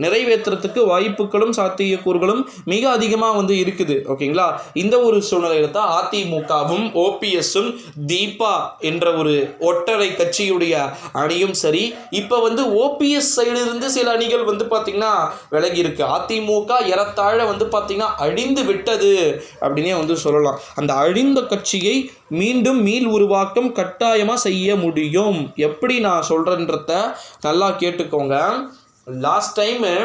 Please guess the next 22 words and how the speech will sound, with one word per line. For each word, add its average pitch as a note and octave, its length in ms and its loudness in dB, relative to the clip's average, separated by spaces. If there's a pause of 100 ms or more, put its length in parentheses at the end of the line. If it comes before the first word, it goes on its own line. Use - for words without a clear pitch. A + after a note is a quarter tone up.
(920)
நம்முடைய D#3 280 0 (600)
தெலுங்கு A3+ 380 2
தேசம், G3 300 0 (540)
அதாவது D#3 400 4
நம்முடைய E3+ 340 0
அண்டை G3+ 240 2 (100)
மாநிலமா F#3 420 0
இருக்கக்கூடிய E3 440 -2 (100)
தெலுங்கு G#3+ 340 2
தேசம், D#3 300 -2 (240)
ஆந்திர A3 260 2
பிரதேச F#3+ 540 -2
மாநிலத்துல D#3+ 480 0 (640)
நம்முடைய F3 240 0 (120)
சந்திரபாபு A3+ 520 2
நாயுடு G3+ 300 2
இருக்கிறார்ல, G3 500 2
இப்போ G3 180 2 (640)
அவரு, F#3+ 280 4 (400)
அவருடைய E3 340 2 (240)
அரசியலே G#3 500 2 (140)
முடிஞ்சிருச்சு. G3+ 580 2